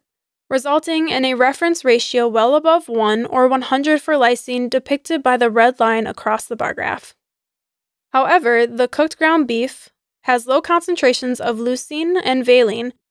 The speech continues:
which are depicted by the light brown and dark brown bars respectively with the yellow star above it. But looking at the polished white rice, the reference ratio of leucine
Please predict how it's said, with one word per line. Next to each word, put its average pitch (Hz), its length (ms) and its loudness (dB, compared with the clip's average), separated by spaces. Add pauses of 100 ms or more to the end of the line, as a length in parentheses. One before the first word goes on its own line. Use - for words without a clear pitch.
(140)
which 269 180 -2
are 277 100 2
depicted 285 440 -2
by 262 120 4
the 240 120 2
light 254 320 2
brown 262 340 2
and 240 220 -4
dark 247 260 0
brown 254 300 2
bars 214 280 2
respectively 285 720 0
with 262 200 0
the 277 80 -4
yellow 247 320 4
star 233 360 0
above 220 280 -2
it. 226 180 -8 (640)
But 262 220 2
looking 330 360 2
at 262 160 2
the 269 80 -4
polished 262 520 0
white 247 260 2
rice, 247 420 -2
the 247 120 -2
reference 277 420 0
ratio 269 560 2
of 240 200 0
leucine 294 640 -6